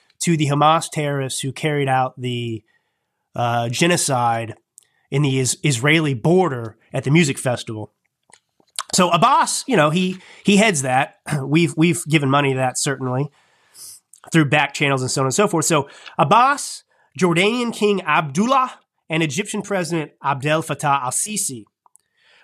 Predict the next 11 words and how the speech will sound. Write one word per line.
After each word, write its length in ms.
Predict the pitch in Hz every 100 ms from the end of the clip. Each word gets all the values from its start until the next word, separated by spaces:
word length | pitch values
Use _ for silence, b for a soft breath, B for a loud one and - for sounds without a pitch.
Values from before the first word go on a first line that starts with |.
| b
Well, 300 | 165 165 160
they 180 | 143 202
canceled 520 | - 214 226 226 247
the 80 | 202
meeting 340 | 156 147 139 -
on 220 | 131 127
Joe 220 | 120 127
Biden. 420 | 120 127 123 104 - _ _ _ _ _ _ _ _ _ _ _ - B B B B B B _ _ _ _ _ _ _ -
You 100 | 208
don't 180 | 254
cancel 760 | - 202 196 190 156 127 110